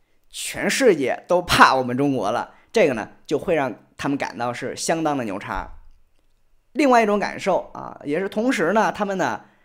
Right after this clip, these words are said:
也会有一种疑惑的情绪，就是他们呢，会有一种不理解啊，既然这么多国家都怕我们，那他们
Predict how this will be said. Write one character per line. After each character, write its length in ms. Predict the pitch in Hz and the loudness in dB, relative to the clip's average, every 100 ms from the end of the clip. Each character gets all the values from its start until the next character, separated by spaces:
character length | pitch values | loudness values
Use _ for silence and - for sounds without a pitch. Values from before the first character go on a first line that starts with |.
| _ _ | _ _
也 220 | - 165 220 | -2 0 4
会 200 | - 226 | 8 8
有 120 | 196 | 8
一 120 | 208 | 2
种 420 | 170 107 78 64 _ _ _ | 0 -2 -8 -16 _ _ _
疑 200 | 160 160 | -4 2
惑 200 | 262 277 | 6 6
的 100 | 190 | 6
情 220 | 131 117 | 2 -4
绪， 360 | 214 247 - - _ _ | -2 -4 -4 -14 _ _
就 120 | - 214 | -10 -4
是 40 | |
他 140 | 254 | 0
们 100 | 262 | 2
呢， 180 | 214 107 - _ _ | 2 -2 -8 _ _
会 200 | - 262 | -2 4
有 100 | 175 | 4
一 100 | 214 | 4
种 220 | 165 107 | 0 0
不 80 | - | -2
理 220 | 180 147 | 0 0
解 360 | 220 104 90 92 - _ | -2 -6 -8 -10 -14 _
啊， 140 | - - _ _ _ - | -20 -20 _ _ _ -6
既 220 | 339 277 | 2 4
然 300 | 147 120 160 | 4 2 0
这 100 | 196 | 0
么 120 | 135 | 0
多 100 | 135 | 0
国 160 | 117 113 | 0 -2
家 300 | 120 113 - | -2 -4 -4
都 80 | 156 | -4
怕 260 | 147 180 123 | -4 -4 -4
我 100 | 64 | -6
们， 300 | 78 107 - _ _ _ | -8 -10 -14 _ _ _
那 80 | 233 | -6
他 160 | 233 | -2
们 280 | 254 196 - | 0 0 -4